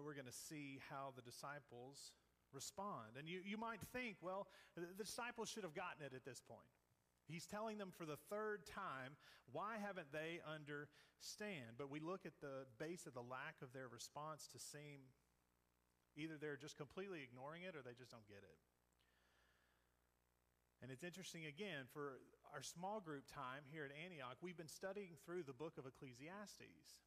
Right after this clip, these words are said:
And this past Wednesday, we talked about death specifically and how we can become numb to it and how we can ignore it and how we don't want to look at it. And I think maybe the disciples are doing the same thing here.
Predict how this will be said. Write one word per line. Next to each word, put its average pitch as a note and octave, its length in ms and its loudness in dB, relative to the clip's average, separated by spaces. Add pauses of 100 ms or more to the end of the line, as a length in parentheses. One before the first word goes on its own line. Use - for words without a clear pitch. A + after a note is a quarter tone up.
(160)
And D3 220 0
this G3 180 4
past - 400 -2
Wednesday, E3 480 0
we C3 160 -2
talked G3+ 420 0
about B2+ 400 2
death D3 380 2
specifically C#3 800 -4 (400)
and D3 140 0
how C#3 240 0
we E3 160 0
can D#3+ 180 -6
become D3+ 480 -6
numb F3+ 340 -2
to B2 220 -2
it A#2 80 -6
and A#2+ 80 -8
how D#3 80 0
we D#3 140 0
can D3+ 160 -4
ignore C#3+ 480 -2
it A2 100 -2
and A2 140 -8
how D3 100 -4
we D3 120 0
don't D3 280 -2
want E3 220 -4
to D3 100 -4
look E3 320 -2 (380)
at A#2+ 220 0
it. - 180 -8 (1160)
And C3 100 -2
I - 20 0
think C#3 220 -6
maybe C#3+ 240 2
the C3 80 -2
disciples C3 560 -4
are A#2 80 -4
doing B2 320 -4 (580)
the A#2+ 100 -2
same B2+ 440 -4
thing A2+ 240 -6 (560)
here. A2 240 -6